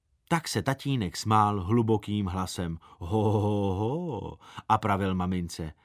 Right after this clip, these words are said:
„Máš to pěknou přízeň, matko. Můžeš si ji dát rovnou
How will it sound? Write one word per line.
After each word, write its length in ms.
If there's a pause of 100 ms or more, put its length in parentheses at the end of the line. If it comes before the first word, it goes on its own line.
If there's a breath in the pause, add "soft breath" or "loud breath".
(320 soft breath)
„Máš 560
to 180
pěknou 680
přízeň, 560
matko. 400 (440 soft breath)
Můžeš 580
si 140
ji 200
dát 400
rovnou 520